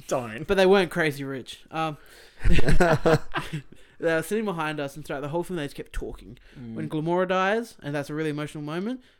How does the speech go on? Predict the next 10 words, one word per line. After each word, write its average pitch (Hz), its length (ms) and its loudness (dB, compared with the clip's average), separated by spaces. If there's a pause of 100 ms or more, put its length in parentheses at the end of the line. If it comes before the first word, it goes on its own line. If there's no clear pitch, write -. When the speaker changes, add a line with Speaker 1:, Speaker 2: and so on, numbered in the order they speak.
(160)
Speaker 2:
they 135 80 -10
just - 100 -14
kept - 140 -14
talking. 135 420 -12 (100)
Speaker 1:
Uh. 120 40 -20 (360)
Speaker 2:
At 175 140 -2
the 160 160 -2
end, 240 440 -4 (280)
when, 160 440 -6
um, 143 680 -10